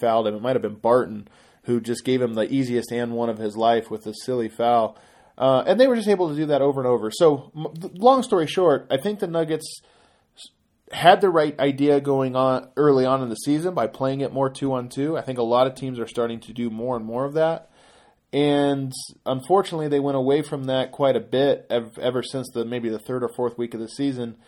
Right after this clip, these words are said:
and really have started hemorrhaging points. I don't buy that the Nuggets don't have good defensive players. I don't buy this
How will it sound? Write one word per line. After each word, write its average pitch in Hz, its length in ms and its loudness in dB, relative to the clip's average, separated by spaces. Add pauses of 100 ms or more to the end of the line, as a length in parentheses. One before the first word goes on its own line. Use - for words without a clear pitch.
(240)
and 120 260 -6
really 135 180 2
have 123 100 0
started 117 280 -2
hemorrhaging 110 420 -10
points. 107 400 -12 (500)
I 180 140 8
don't 254 240 0
buy 165 220 8
that 143 140 -8
the 131 100 -6
Nuggets 127 560 -2
don't 127 240 -2
have 123 240 -4
good 117 160 -4
defensive 113 400 -8
players. 110 240 -4
I 131 100 4
don't 233 220 2
buy 180 180 10
this 180 160 0